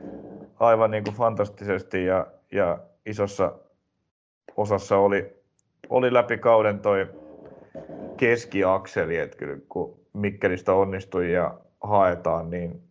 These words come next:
Samsonin lisäksi niitä on, niitä on ehdottomasti Jonathan Dinin, Roope Kantola, joka nyt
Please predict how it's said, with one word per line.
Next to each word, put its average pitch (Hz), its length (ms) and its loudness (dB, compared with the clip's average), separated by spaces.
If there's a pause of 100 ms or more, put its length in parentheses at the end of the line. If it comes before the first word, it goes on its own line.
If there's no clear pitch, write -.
(400)
Samsonin 90 500 -2
lisäksi 92 340 -4
niitä 87 280 -4
on, 92 260 -6
niitä 107 260 0
on 104 60 6
ehdottomasti 101 680 -2 (120)
Jonathan 101 400 0
Dinin, 95 600 -4 (1080)
Roope 95 360 0
Kantola, 90 560 0
joka 85 260 -2
nyt 87 120 -6